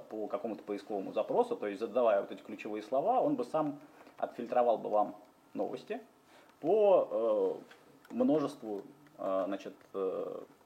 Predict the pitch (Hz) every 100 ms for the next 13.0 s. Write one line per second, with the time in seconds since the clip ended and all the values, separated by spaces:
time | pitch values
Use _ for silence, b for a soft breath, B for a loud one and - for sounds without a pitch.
0 | - - _ _ _ - - 101 110 98
1 | 95 101 107 98 95 - 92 - - 98
2 | 95 95 95 92 92 104 - 90 170 233
3 | - - 135 233 - 165 202 - - 113
4 | 113 - 107 104 107 - - 107 - -
5 | - 113 - 104 - b b b b 120
6 | 120 139 214 123 139 135 113 107 135 131
7 | 101 104 117 - - 98 90 87 95 95
8 | 92 113 113 92 95 - - - - -
9 | 107 131 113 - 113 101 - - - -
10 | 82 - _ _ - - - - 101 95
11 | - 87 104 - 220 233 147 b b b
12 | _ - 104 101 95 92 92 95 92 90